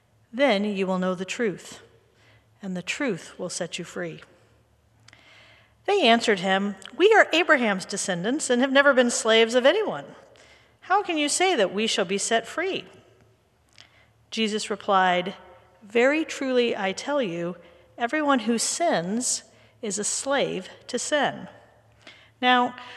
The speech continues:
a slave has no permanent place in the family,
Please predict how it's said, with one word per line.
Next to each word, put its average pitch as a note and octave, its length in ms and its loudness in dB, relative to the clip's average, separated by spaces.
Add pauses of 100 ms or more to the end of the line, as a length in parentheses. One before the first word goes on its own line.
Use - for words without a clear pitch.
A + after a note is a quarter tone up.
(120)
a B3+ 80 2
slave F#4 520 2
has B3 360 4
no C#4 160 4
permanent C#4 540 2
place A#3 480 0
in G#3+ 140 -6
the G3+ 80 -4
family, G3+ 600 -2